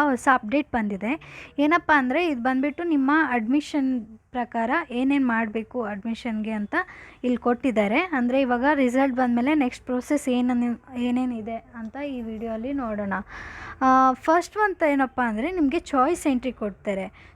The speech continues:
ಚಾಯ್ಸ್ ಎಂಟ್ರಿ ಅಂದ್ರೆ ಏನು? ಫಸ್ಟ್ ಅದ್ರಲ್ಲಿ ಎಷ್ಟು ಚಾಯ್ಸ್ ಇರುತ್ತೆ ಅಂದ್ರೆ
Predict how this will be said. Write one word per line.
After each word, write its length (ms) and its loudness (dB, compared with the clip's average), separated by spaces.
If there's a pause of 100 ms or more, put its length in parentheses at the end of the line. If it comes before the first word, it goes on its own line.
ಚಾಯ್ಸ್ 400 0
ಎಂಟ್ರಿ 300 2
ಅಂದ್ರೆ 360 0
ಏನು? 260 -2
ಫಸ್ಟ್ 560 -4
ಅದ್ರಲ್ಲಿ 480 2
ಎಷ್ಟು 300 0
ಚಾಯ್ಸ್ 420 -4
ಇರುತ್ತೆ 320 -6
ಅಂದ್ರೆ 460 -4